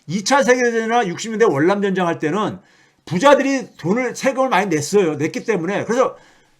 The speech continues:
회색선이 뭐예요? 국가 채무입니다. 국가 채무가 쫙 줄어들잖아요. 이 차 세계대전 백십사 퍼센트까지 올라갔던 것이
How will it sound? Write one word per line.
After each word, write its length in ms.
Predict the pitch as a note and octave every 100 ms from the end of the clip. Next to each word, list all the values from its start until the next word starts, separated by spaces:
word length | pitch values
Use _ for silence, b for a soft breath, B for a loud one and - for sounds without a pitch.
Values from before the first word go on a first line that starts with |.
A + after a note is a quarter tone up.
| b
회색선이 420 | B3+ C4+ C#4+ C4 A#3+
뭐예요? 300 | E3+ C#3+ A#2+
국가 260 | F#3 C4
채무입니다. 540 | - A#3 G3 C3 F#2 - _ _ _ _ -
국가 260 | G3+ C#4+
채무가 440 | - C4 B3 G3+ G3
쫙 320 | F#3+ C4 C#4+
줄어들잖아요. 880 | - D#4+ C#4 A3 D3+ A#2+ C3 C3+ - _ _ _ -
이 100 | F#3
차 140 | A#3+
세계대전 220 | A3+ G#3+
백십사 400 | F3+ D#3+ A3+ F#3+
퍼센트까지 360 | G3 G3+ F#3 F#3
올라갔던 380 | E3+ D#3+ D3+ D3+
것이 380 | C3+ G3+ C#3